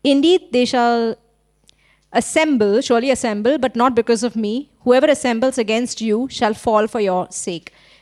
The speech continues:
Behold, I have created the blacksmith who blows the coals in the fire, who brings forth an instrument for his work. I have created the spoiler to destroy. Now see this. No weapon formed against you shall prosper.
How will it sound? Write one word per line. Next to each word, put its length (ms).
Behold, 400
I 60
have 180
created 260
the 80
blacksmith 540
who 100
blows 360
the 100
coals 360
in 120
the 80
fire, 360
who 140
brings 400
forth 260
an 100
instrument 520
for 140
his 160
work. 320
I 80
have 200
created 400
the 100
spoiler 380
to 100
destroy. 500
Now 100
see 140
this. 300
No 420
weapon 720
formed 340
against 420
you 360
shall 400
prosper. 640